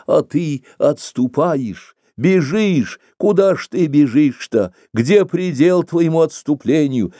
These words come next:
Или ты, как орёл, вспорхнёшь и между звёзд гнездо своё устроишь? Так свергнет тебя оттуда Господь, свергнет. Или, может быть, ты клятву, присягу Ахмату царю нарушить не хочешь?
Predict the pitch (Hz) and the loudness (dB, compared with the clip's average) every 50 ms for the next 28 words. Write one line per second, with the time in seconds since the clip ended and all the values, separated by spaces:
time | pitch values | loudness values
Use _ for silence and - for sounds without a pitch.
0 | - _ - - 170 156 147 160 147 - 127 151 156 147 139 - 143 143 143 - | -20 _ -4 -2 -2 0 0 -2 0 2 2 2 2 0 0 2 0 0 2 2
1 | 135 135 127 117 127 143 143 143 131 120 - - - - 127 127 - - 107 104 | 0 2 4 4 4 4 4 4 2 0 -2 -6 -6 -4 -2 -4 -2 -4 -4 0
2 | 107 127 147 160 160 156 151 135 - - 123 123 127 131 117 127 139 110 90 92 | 0 2 2 2 2 2 2 0 -2 -4 -4 -2 0 -2 0 0 -2 -2 0 2
3 | 110 123 147 160 165 165 139 113 131 160 170 165 139 120 156 165 160 139 - - | 2 4 4 2 2 0 -2 -4 -6 -4 -2 -2 -2 0 2 2 2 0 -2 -6
4 | 135 151 156 147 147 139 - - 95 135 160 151 131 120 98 - - - - - | -6 -4 -2 -2 -2 -4 -6 -4 -2 0 2 2 0 -2 -4 -8 -16 -20 -20 -20
5 | _ - 117 104 - - - - - 90 92 117 156 175 170 151 165 185 180 180 | _ -2 -2 -2 -2 -6 -10 -8 -2 2 4 4 4 4 2 0 -2 -2 -2 -2
6 | - 160 - 190 170 - - 180 185 165 156 143 160 - - - - 151 147 135 | -4 -2 2 2 2 0 0 -2 -2 -2 0 -2 -2 -4 -4 -4 -2 0 2 2
7 | 127 120 101 - - - 120 143 165 175 185 190 190 185 175 156 160 170 165 147 | 2 2 0 -2 -6 -4 0 0 2 2 2 2 0 0 -2 -2 -2 -2 -2 -2
8 | - _ - - - _ _ 98 98 104 110 120 110 98 110 113 - - 107 - | -4 _ -14 -20 -20 _ _ 0 0 2 2 0 0 0 -2 -4 0 -2 -2 -2
9 | - - 131 131 147 160 - - 120 127 123 - 117 117 123 123 - - 120 147 | 0 0 2 2 2 0 -2 -4 -6 -6 -6 -4 -2 -2 -2 0 0 0 0 0
10 | 135 107 123 131 131 - - 107 123 131 - 104 113 - - 113 101 107 127 196 | 2 2 2 2 2 0 -4 -4 -4 -4 -4 -6 -10 -8 -4 -2 0 2 2 2
11 | 240 254 254 247 240 233 214 202 156 - 165 151 - - 143 143 - - - 139 | 2 2 0 0 0 0 -2 -6 -8 -8 -10 -10 -8 -6 -6 -6 -4 -2 -2 -2
12 | 123 123 - - - - - _ | -2 -4 -8 -14 -20 -20 -20 _